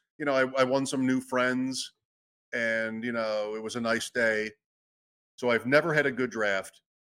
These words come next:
when hosting, and I feel a little bit, it's Deep End West tonight, the official drink of Deep End West, the Gibson. I mean, I just want everybody to sort of like the league and be happy about it. It's a free roll for a lot of money.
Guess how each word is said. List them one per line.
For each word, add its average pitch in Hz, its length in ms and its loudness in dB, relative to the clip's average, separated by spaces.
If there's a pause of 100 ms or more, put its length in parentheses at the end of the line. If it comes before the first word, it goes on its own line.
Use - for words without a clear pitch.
(500)
when 107 140 -4
hosting, 107 540 -4
and 104 80 -6
I 110 60 -2
feel 160 260 -6
a - 80 -4
little 208 220 0
bit, 165 200 -2
it's - 140 -4
Deep 233 240 2
End 220 220 6
West 214 260 2
tonight, 110 300 -2
the 113 100 -2
official 170 340 -2
drink 151 300 -4
of 123 120 -10
Deep 135 220 -2
End 127 160 2
West, 120 360 2
the 110 180 -2
Gibson. 113 680 -2 (1120)
I 110 40 -8
mean, 117 400 -2 (760)
I 131 60 2
just 151 160 -2
want 156 180 4
everybody 147 380 2
to 131 240 2
sort 113 200 0
of 101 120 0
like 117 380 4
the 185 80 2
league 160 420 2
and 117 100 2
be 101 120 -6
happy 175 380 2
about 147 340 4
it. 147 180 2
It's 151 140 -12
a 151 40 -8
free 160 280 0
roll 151 340 4
for 131 160 -4
a 120 60 2
lot 120 160 4
of 123 80 2
money. 117 440 -2